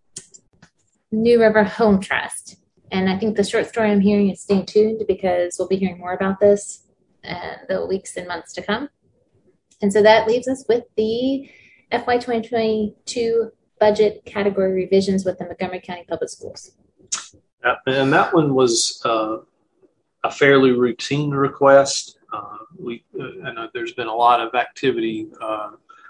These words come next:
Speaker 2: with the schools, but this is a, a typical year-end adjustment that the schools request, uh, to, to ensure that the funding that they have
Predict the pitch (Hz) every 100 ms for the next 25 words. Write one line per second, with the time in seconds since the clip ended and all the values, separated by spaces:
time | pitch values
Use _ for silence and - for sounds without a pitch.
0 | - _ 131 123 - 139 131 120 120 -
1 | 117 113 165 - 147 117 110 113 123 -
2 | - - - 113 104 113 131 127 127 127
3 | 120 113 117 123 - 123 120 117 110 -
4 | _ _ - - _ _ - - 135 127
5 | 127 117 - 127 120 123 - - - 120
6 | 117 123 131 - 113 110 104 _ - 113
7 | 110 113 - 135 127 120 113 - 107 -
8 | - - - 131 131 127 123 117 113 107
9 | 104 120 117